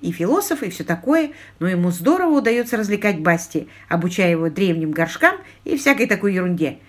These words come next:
Мама даже купила ему древнюю дорогую ампу, или как там её? Амфору. Но Басти говорит, это не то же самое, если бы он сам её раскопал». «Мне кажется, археологией на жизнь не заработаешь»,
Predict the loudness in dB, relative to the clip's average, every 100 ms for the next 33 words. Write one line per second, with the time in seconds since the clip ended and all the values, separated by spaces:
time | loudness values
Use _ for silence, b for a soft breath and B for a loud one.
0 | B B 2 2 4 2 2 -2 0 2
1 | 2 2 0 2 2 2 0 2 2 2
2 | 2 2 4 2 0 -4 -6 -2 0 -2
3 | -4 -6 -6 -2 0 0 0 -2 0 0
4 | 0 0 0 -2 -8 b 2 4 4 4
5 | 0 0 B B B B -6 0 2 4
6 | 6 4 2 0 2 4 4 2 0 0
7 | 0 -2 -2 -2 0 2 2 2 0 -2
8 | -2 -2 -2 -2 -2 -4 -4 -8 -10 -10
9 | -12 -12 -14 -18 _ _ _ _ _ _
10 | _ _ _ b b b b b -4 0
11 | 2 4 4 4 4 2 4 2 2 0
12 | 0 0 0 -2 -2 2 2 2 0 -2
13 | -6 -10 -18